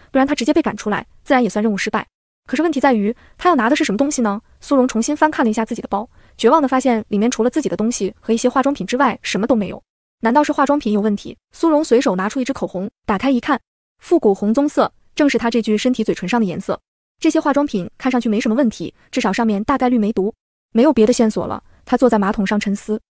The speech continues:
想要确定任务物品是什么，有两个思路，一个是探寻自己的身份，一个是探寻酒吧的秘密。想明白之后，他重新把本子放回包里，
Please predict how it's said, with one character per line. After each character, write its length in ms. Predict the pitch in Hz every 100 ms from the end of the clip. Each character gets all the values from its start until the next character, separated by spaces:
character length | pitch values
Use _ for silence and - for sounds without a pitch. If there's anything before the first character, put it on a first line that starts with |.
| _ _
想 140 | - 226
要 40 |
确 140 | 262
定 120 | 285 277
任 100 | 254
务 80 |
物 80 | 269
品 180 | - 185
是 100 | 226
什 120 | 220
么， 180 | 190 196
有 100 | 220
两 140 | 220 202
个 40 |
思 160 | 208 226
路， 160 | 226 - _ -
一 80 |
个 80 | 220
是 80 | 247
探 180 | 247 269
寻 140 | 214
自 80 | 226
己 80 | 180
的 60 |
身 180 | 196 233
份， 160 | 240 - _ _
一 100 | 220
个 80 | 254
是 80 | 247
探 160 | 269
寻 140 | 233 226
酒 100 | -
吧 140 | 208
的 60 | 226
秘 160 | 247
密。 180 | 202 175 _ -
想 120 | - 202
明 80 |
白 120 | 202 233
之 100 | 240
后， 220 | 226 - -
他 100 | -
重 140 | 262 220
新 160 | 262
把 120 | 254 214
本 120 | 190
子 80 | -
放 100 | 226
回 100 | 208
包 180 | 233
里， 140 | 226